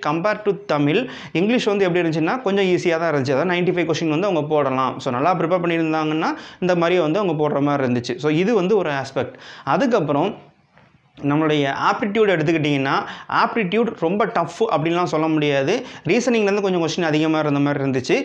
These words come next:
So, ரீசனிங் கொஸ்டின் வந்து கொஞ்சம் டைம் கன்சியூம் பண்ணும். But இருந்தாலும், அதை வந்து நல்லா ப்ராக்டிஸ் பண்ணியிருந்தீங்க, நல்லா ப்ரிப்பேர் பண்ணியிருந்தீங்கன்னா, அதுவுமே வந்து நீங்க வந்து நல்லா ஆன்சர் பண்ணியிருந்திருக்கலாம்.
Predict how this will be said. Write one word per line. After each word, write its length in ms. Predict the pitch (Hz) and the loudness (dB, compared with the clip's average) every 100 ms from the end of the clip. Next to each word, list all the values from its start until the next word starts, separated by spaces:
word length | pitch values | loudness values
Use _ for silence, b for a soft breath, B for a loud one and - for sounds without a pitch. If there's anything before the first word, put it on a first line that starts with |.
| B B | B B
So, 140 | 196 | 0
ரீசனிங் 540 | 254 262 247 208 180 | 2 2 0 0 0
கொஸ்டின் 200 | 160 180 | -2 0
வந்து 240 | 156 175 254 | 0 0 0
கொஞ்சம் 320 | 190 202 175 | 0 0 0
டைம் 340 | 170 214 262 | 0 2 2
கன்சியூம் 400 | 233 175 165 175 | 0 0 2 2
பண்ணும். 380 | 160 143 170 262 B B | 2 2 0 -2 B B
But 100 | 175 | 2
இருந்தாலும், 480 | 196 220 240 220 262 | 2 4 2 2 2
அதை 180 | 170 175 | 0 0
வந்து 160 | 196 | 0
நல்லா 280 | 185 185 202 | 0 0 0
ப்ராக்டிஸ் 360 | 175 170 196 190 | 0 0 -2 0
பண்ணியிருந்தீங்க, 440 | 170 156 160 156 | -2 0 0 0
நல்லா 280 | 160 165 160 | 0 0 0
ப்ரிப்பேர் 300 | 160 165 175 | 0 2 2
பண்ணியிருந்தீங்கன்னா, 520 | 165 156 143 139 147 240 B B | 2 0 0 0 0 -2 B B
அதுவுமே 280 | 143 180 196 | 0 0 2
வந்து 200 | 190 190 | 0 0
நீங்க 220 | 180 156 | 0 0
வந்து 160 | 151 185 | 0 0
நல்லா 320 | 151 151 143 | 0 0 0
ஆன்சர் 260 | 143 156 139 | -2 -2 0
பண்ணியிருந்திருக்கலாம். 520 | 147 151 135 156 | 0 0 0 0